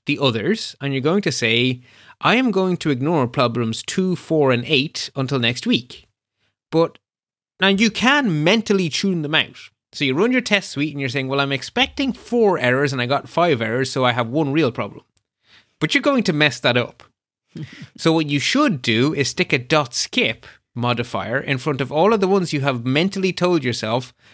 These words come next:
"That's tomorrow's problem." And then they won't be mucking up your results. So you can continue to work on everything else, and you can be sure you've not introduced any regressions because you're still running all your other tests, but you're just saying, "I know that's broken.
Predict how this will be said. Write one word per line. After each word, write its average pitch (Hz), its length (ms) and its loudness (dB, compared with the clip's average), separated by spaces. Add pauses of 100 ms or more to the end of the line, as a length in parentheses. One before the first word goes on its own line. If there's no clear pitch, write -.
(360)
"That's 135 260 0
tomorrow's 143 480 0
problem." - 360 -12 (1160)
And 120 180 -4
then 180 180 4
they 156 120 4
won't 170 340 2
be 196 100 0
mucking 170 400 0
up 143 160 -4
your 127 120 0
results. - 640 -2 (300)
So - 140 -8
you 135 100 0
can 127 160 -6
continue 180 380 0
to 220 120 0
work 202 180 0
on 156 80 0
everything 131 360 0
else, 156 520 -2 (360)
and 127 120 0
you 127 100 4
can 127 140 -2
be 120 100 0
sure 160 240 2
you've 143 180 2
not 135 180 0
introduced 127 480 -4
any 117 160 -2
regressions 135 840 -2
because 127 280 -6
you're 117 80 -6
still 151 180 -2
running 120 240 0
all 139 160 2
your 156 140 0
other 131 140 -2
tests, 175 800 -4 (760)
but 143 220 0
you're 139 100 0
just 160 200 -4
saying, 143 300 2
"I 135 160 0
know 151 340 2
that's 165 260 -2
broken. 123 500 -6